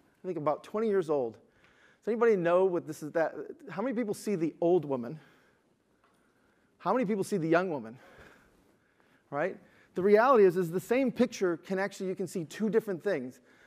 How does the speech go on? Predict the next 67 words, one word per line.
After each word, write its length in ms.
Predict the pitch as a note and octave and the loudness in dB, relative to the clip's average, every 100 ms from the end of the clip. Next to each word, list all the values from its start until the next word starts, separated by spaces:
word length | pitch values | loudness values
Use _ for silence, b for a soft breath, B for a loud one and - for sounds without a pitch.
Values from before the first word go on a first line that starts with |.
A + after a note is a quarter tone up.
| b - | b -4
The 60 | |
young 300 | F3+ G#3 C4+ | 2 4 4
woman 240 | B3 A3+ G#3 | 2 2 2
is 100 | F3 | 2
looking 320 | G3+ G#3 D3+ | 2 2 0
backwards 400 | F3 F#3 G3 F3 | 0 2 2 2
over 220 | F3+ F3 | 2 2
her 100 | E3+ | 0
shoulder. 520 | - F#3 F3 D#3 D#3 F3 | 0 0 2 2 2 0
The 120 | D3+ | -2
old 240 | F3+ G#3+ | 0 0
woman 200 | G3 F3+ | 0 -4
is 80 | E3 | -4
looking 300 | F3 F3 D#3+ | -4 -4 -4
down 320 | E3 F3 E3+ | -2 0 0
and 100 | D#3+ | 2
has 160 | E3 D#3 | 2 2
her 80 | C#3+ | 0
chin 280 | - G3 E3+ | 0 -2 0
down. 240 | C#3+ C3 | -2 -4
And 80 | C#3+ | -6
all 80 | E3 | -6
of 60 | |
a 20 | |
sudden, 200 | D#3+ G3 | -2 -2
you 60 | F3 | -2
start 240 | - E3 C#3 | -4 -4 -4
to 100 | E3+ | -6
realize 520 | A#3 G3 C#3 C#3 - B B B | -2 2 2 0 -6 B B B
that 140 | F3+ D3+ | -4 -4
the 80 | |
same 480 | - - G#3+ A#3+ A3 | -8 -6 -2 0 2
data 280 | D#3 G3+ F3+ | 4 4 2
set, 360 | - C#3 B2+ - A3+ | -4 -4 -4 -8 -12
you 100 | F3+ | -8
can 120 | E3 E3+ | -6 -6
actually 260 | E3 E3+ | -6 -10
see 220 | - D#3+ | -8 -10
completely 460 | C#3+ D#3+ - G3 F#3 | -8 -12 -4 -4 -4
different 320 | D#3+ E3+ E3+ | -8 -8 -8
things 240 | F3 C#3+ D#3 | -8 -8 -8
in 80 | |
it. 200 | C3+ - - _ b b b b b b | -10 -12 -20 _ b b b b b b
And 80 | E3+ | -4
so 100 | F#3 | -2
part 320 | - - A#3 | -4 -2 2
of 60 | A3 | 4
it 120 | F#3 | 2
was, 140 | F3 | 0
this 220 | D3 F#3+ F#3+ | 0 0 2
was 160 | F#3 | -2
my 140 | F3 D3+ | 0 -2
obsession 500 | - F#3+ F#3+ F3+ D3 | 0 0 0 -4 -8
to 40 | |
say, 220 | - D#3+ | -2 2
like, 200 | D#3 D3 | 2 2
"All 80 | E3 | 0
right, 140 | D3 - B B | 0 -2 B B
how 200 | - A3 | -4 -2
do 140 | B3 | 0
I 40 | G3+ | 0
know 160 | G3 | 2
I 60 | F3+ | 2
have 240 | F3 E3+ | 0 -2
the 60 | D3 | 0
right 220 | D3 C3+ | -2 -2
data?" 300 | C3+ C#3 G#2 | -2 -4 -4